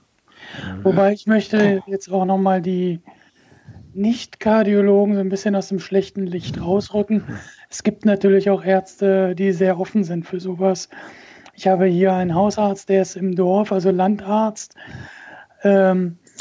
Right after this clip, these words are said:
der sozusagen für meinen Schnupfen <laughs> zuständig ist, um es ein bisschen blöd zu sagen. Nein, der aber gesagt hat, „Wenn Sie da Unterlagen haben, geben Sie mir die, ich arbeite die mal durch, guck mir die an.“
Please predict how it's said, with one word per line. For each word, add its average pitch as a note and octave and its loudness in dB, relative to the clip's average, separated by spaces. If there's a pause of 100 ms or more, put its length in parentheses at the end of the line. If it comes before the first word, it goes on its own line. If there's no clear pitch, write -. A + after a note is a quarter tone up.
(460)
der F3+ 2
sozusagen F#3 0
für G3 -6
meinen F3 -2
Schnupfen G#3 -2
<laughs> - -
zuständig G#3 0
ist, G#3+ 0
um G3+ 4
es C#3 -2
ein G#3 0
bisschen G3+ -4 (800)
blöd G3 0
zu G#3 0
sagen. G3+ 2 (440)
Nein, F#3+ 0
der G3 2
aber F#3+ 2
gesagt G3 -4
hat, G3 -4
„Wenn G3 -4
Sie G#3 -6
da G3+ -2
Unterlagen F#3+ -2
haben, F3 -4
geben G#3+ 0
Sie G3+ -2
mir G3+ 2
die, G3 -2 (480)
ich F3 -6
arbeite F#3 0
die F#3 0
mal F3 0
durch, G3+ 0
guck G3 -4
mir F#3+ 0
die F3+ 0
an.“ A3 2